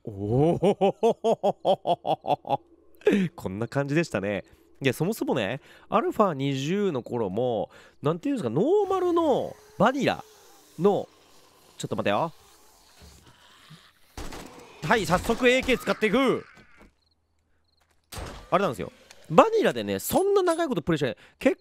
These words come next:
構早い段階で、モッドでプレイし始めたんで、私。だから、そこまで、この、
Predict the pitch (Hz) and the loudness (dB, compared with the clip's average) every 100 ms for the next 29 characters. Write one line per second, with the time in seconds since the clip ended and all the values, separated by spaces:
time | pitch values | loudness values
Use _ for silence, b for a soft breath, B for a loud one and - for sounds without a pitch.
0 | - 415 226 170 262 277 254 247 247 233 | -2 0 2 0 0 0 -4 -2 0 0
1 | 180 92 - b b b _ 131 170 196 | 0 -4 -12 b b b _ -2 -2 -2
2 | - 311 311 311 262 151 139 123 104 98 | -2 0 0 0 0 0 -4 -2 -4 -2
3 | 95 87 - 110 131 - - - - - | -2 -4 -2 -2 -2 -6 -16 -14 -12 -16
4 | - _ _ - - - - 175 160 - | -20 _ _ -18 -16 -16 -12 -6 -6 -6
5 | - - 311 320 294 - - - - _ | -8 -2 0 2 0 -2 -16 -20 -20 _
6 | - 190 175 | -4 -4 -4